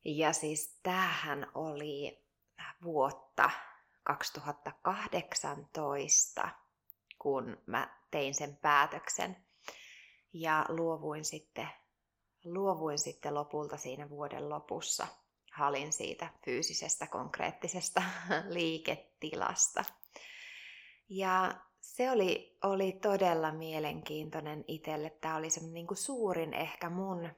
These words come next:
niinku työnkuvassa ja yrittäjyyden parissa semmonen niinku isoin itselle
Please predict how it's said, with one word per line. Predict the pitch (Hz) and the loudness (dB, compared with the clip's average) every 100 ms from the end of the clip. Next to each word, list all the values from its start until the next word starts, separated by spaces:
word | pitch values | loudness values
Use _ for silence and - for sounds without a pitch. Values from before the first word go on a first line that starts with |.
| _ _ | _ _
niinku | 160 160 156 156 165 165 - - - | -14 -12 -12 -4 -4 -4 -6 -12 4
työnkuvassa | 208 196 175 - 151 160 - 165 | 8 8 4 -2 0 2 2 0
ja | 160 | -2
yrittäjyyden | - 180 170 - 151 151 151 156 151 - _ - - - _ _ _ _ _ _ _ _ _ _ _ _ | -2 -2 -2 -6 -6 -6 -4 -6 -6 -14 _ -20 -20 -20 _ _ _ _ _ _ _ _ _ _ _ _
parissa | 180 160 156 - 160 | 10 10 8 2 0
semmonen | 170 156 156 156 | -2 -2 -2 -4
niinku | 151 160 160 - | -4 -2 -2 -2
isoin | 214 220 196 165 156 - | -2 2 4 4 2 -2
itselle | 160 - 160 147 - | -6 -2 -2 -2 -4